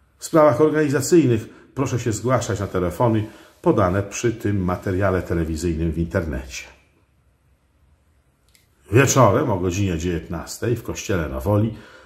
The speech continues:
odprawiona będzie msza święta za duszę naszego kamrata, pana doktora Piotra Wojciechowskiego,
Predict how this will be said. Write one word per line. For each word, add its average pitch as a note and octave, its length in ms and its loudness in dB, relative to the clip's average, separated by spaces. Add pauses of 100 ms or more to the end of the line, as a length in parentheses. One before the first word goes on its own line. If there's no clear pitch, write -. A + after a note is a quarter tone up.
odprawiona B2+ 540 2
będzie G2 260 0
msza G#2+ 220 0
święta G2+ 400 -2
za F#2 140 -2
duszę G#2 240 0
naszego F#2 360 -2
kamrata, F#2+ 680 -2 (440)
pana G#2 240 2
doktora G#2 400 0
Piotra G#2+ 400 2
Wojciechowskiego, F2 840 -2